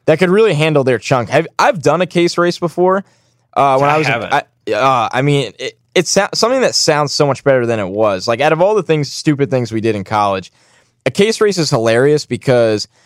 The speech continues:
Speaker 1: it's fun until you get stuck on a crappy team. So when I did it, uh, one of my teammates was really sick and powered through and had, like, s-, six of the beers, and my other teammate just, it was horrible.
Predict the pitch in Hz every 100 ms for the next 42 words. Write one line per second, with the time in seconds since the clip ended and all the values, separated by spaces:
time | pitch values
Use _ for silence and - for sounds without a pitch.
0 | _ _ - 156 - 202 262 226 196 185
1 | 156 151 - - 143 139 110 - 120 117
2 | 95 - 101 76 - _ _ - 156 147
3 | 139 143 143 160 170 139 135 127 - _
4 | _ _ _ 113 107 107 143 170 156 -
5 | 160 147 - 113 104 131 127 104 - 135
6 | 110 - _ 117 107 123 120 110 101 -
7 | 120 110 98 110 101 101 95 _ _ _
8 | - - - - - - 143 123 123 107
9 | 98 104 101 95 95 - _ _ _ 123
10 | 127 127 143 127 - 139 123 113 104 -
11 | - 120 - 110 98 120 123 110 98 92
12 | 95